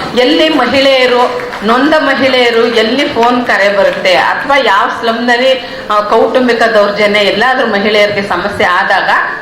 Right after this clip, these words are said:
ನಾನು ಆ ಸ್ಥಳದಲ್ಲಿ ಇರ್ತೀನಿ. ಅಲ್ಲಿ ಎಷ್ಟು ಸಾಧ್ಯನೋ ಅಷ್ಟು ಆ ಸಮಸ್ಯೆನ ಬಗೆಹರಿಸುವಂಥದ್ದು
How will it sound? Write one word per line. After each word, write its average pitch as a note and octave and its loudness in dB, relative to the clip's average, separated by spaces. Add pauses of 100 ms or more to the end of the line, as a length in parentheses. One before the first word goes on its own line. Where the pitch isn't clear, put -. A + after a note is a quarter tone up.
(180)
ನಾನು C4+ 0
ಆ A3+ -2
ಸ್ಥಳದಲ್ಲಿ G3 -2
ಇರ್ತೀನಿ. F3+ -6 (300)
ಅಲ್ಲಿ C4 0
ಎಷ್ಟು A3+ -2
ಸಾಧ್ಯನೋ C4+ 0
ಅಷ್ಟು A3 -2
ಆ G#3 0
ಸಮಸ್ಯೆನ A#3+ -2
ಬಗೆಹರಿಸುವಂಥದ್ದು G#3 -2